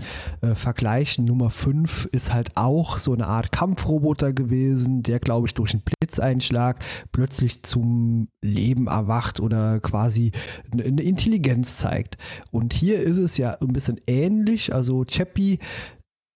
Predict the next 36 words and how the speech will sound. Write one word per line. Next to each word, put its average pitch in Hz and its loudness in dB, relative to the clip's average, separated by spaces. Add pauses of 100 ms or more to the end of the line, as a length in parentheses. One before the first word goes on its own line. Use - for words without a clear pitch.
(240)
wird 175 0
am 156 0
Anfang 143 0
beschädigt, 185 0
kommt - -2
immer 127 2
wieder 113 2
in 120 2
die 143 0
Werkstatt 170 0
und 120 -2
dann 120 0
passieren 127 0
komische 117 0
Sachen 143 0
und 120 0
man 117 0
versucht 131 0
dann 117 0
durch 127 0
die - -4
Beschädigung 135 2
und 123 -2
ein 113 0
lächerliches 123 0
Ohr, 151 2
das 151 0
man 135 0
ihm 139 0
noch 135 0
irgendwie 135 0
anklebt 139 0
mit 120 0
einer 120 0
falschen 123 -2
Farbe, 143 0